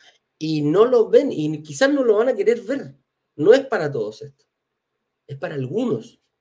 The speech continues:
Es para ti que te comprometes, que hoy día podría estar haciendo otra cosa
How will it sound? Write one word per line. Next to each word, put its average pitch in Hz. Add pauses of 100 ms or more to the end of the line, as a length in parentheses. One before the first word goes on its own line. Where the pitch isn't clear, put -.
(460)
Es 147
para 143
ti 226
que -
te 160
comprometes, 156
que 151
hoy 139
día 185
podría 180
estar 190
haciendo 185
otra 190
cosa 190